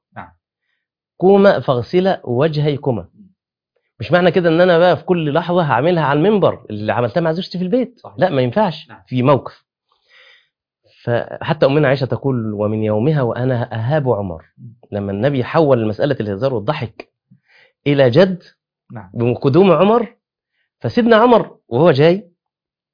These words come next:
Speaker 2: سمع، آه، الحوار والضحك من بعيد.
Speaker 1: نعم.
Speaker 2: فأول ما دخل كده فلقاهم راحوا متداريين خلف الحجاب.
Speaker 1: مم.
Speaker 2: فدخل على النبي مسلما
Speaker 1: صلى
Speaker 2: ثم
Speaker 1: الله
Speaker 2: قال:
Speaker 1: عليه وسلم.
Speaker 2: "يا عدوات أنفسكن،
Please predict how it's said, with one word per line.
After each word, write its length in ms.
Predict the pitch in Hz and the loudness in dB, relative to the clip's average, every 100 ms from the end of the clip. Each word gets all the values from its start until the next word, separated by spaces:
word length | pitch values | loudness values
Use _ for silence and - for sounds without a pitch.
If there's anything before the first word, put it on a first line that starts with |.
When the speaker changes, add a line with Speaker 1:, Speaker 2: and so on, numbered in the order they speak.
| _ _ _ | _ _ _
Speaker 2:
سمع، 480 | - 180 185 165 160 | 2 4 4 4 2
آه، 500 | - - 117 117 117 | -2 -12 -6 -2 -2
الحوار 360 | - 120 175 | -2 0 2
والضحك 600 | 135 120 160 113 - _ _ | 0 0 -2 -4 -14 _ _
من 80 | 95 | -8
بعيد. 320 | 104 156 165 _ 113 | -4 -4 -6 _ -20
Speaker 1:
نعم. 120 | 107 _ - _ _ | -20 _ -20 _ _
Speaker 2:
فأول 760 | - 135 131 127 - - 170 151 | 0 2 2 0 -4 0 2 2
ما 80 | |
دخل 200 | 156 151 | 2 -2
كده 200 | 131 156 | -2 -2
فلقاهم 380 | 131 127 165 151 | 0 0 0 0
راحوا 140 | 117 123 | -2 -4
متداريين 600 | 117 117 120 208 240 240 _ | -2 -2 2 2 0 -4 _
خلف 280 | - 156 151 | -6 -4 -2
الحجاب. 460 | 120 120 127 104 - _ _ | -4 -2 -2 -2 -8 _ _
Speaker 1:
مم. 220 | 131 104 _ _ _ _ _ _ _ _ | -20 -20 _ _ _ _ _ _ _ _
Speaker 2:
فدخل 720 | _ 113 170 170 139 117 101 - | _ 0 0 2 0 0 -2 -6
على 420 | 107 107 110 101 - - - - - | -4 -4 -4 -6 -12 -18 -16 -14 -10
النبي 380 | 107 110 151 123 | -6 -2 -2 -2
مسلما 500 | 107 110 110 170 175 | -4 -4 0 0 0
Speaker 1:
صلى 80 | 127 | 0
Speaker 2:
ثم 160 | 120 | -2
Speaker 1:
الله 20 | 110 143 | -2 0
Speaker 2:
قال: 160 | 160 | 0
Speaker 1:
عليه 60 | 143 | 0
وسلم. 120 | - 98 _ _ | -10 -20 _ _
Speaker 2:
"يا 200 | 107 147 | -2 0
عدوات 800 | 160 120 123 113 110 120 156 156 | 0 -2 -4 -4 -6 -4 -4 -6
أنفسكن، 840 | 123 131 135 123 120 110 - 92 | -8 -6 -6 -6 -8 -10 -8 -8